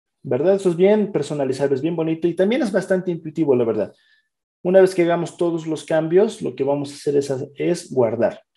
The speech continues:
Fácil, lo voy a guardar. En este caso, fíjense, fíjense en mi pantalla, por favor. No, no abrimos nosotros desde las ocho hasta las nueve, así que ese segundo horario yo lo voy a eliminar.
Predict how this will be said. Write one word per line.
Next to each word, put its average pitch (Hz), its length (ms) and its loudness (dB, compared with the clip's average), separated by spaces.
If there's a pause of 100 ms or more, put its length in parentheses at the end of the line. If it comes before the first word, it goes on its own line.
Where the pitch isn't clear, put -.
(240)
Fácil, 175 340 6
lo 127 60 4
voy 160 100 6
a 151 60 8
guardar. 127 320 6
En 180 100 2
este 220 180 4
caso, 202 220 4
fíjense, 202 540 0
fíjense 185 300 -4
en 160 80 -2
mi 143 40 -4
pantalla, 127 400 0
por 113 140 -6
favor. 113 320 -4
No, 165 340 -2
no 180 220 4
abrimos 165 340 4
nosotros 131 320 -4
desde 123 180 -2
las 123 140 -2
ocho 139 160 0
hasta 120 160 -2
las 120 100 0
nueve, 123 200 0
así 117 180 -8
que 120 240 -2
ese 165 220 0
segundo 156 480 0
horario 135 280 2
yo 131 140 0
lo 127 100 0
voy 120 200 -2
a 117 40 -2
eliminar. 139 460 -4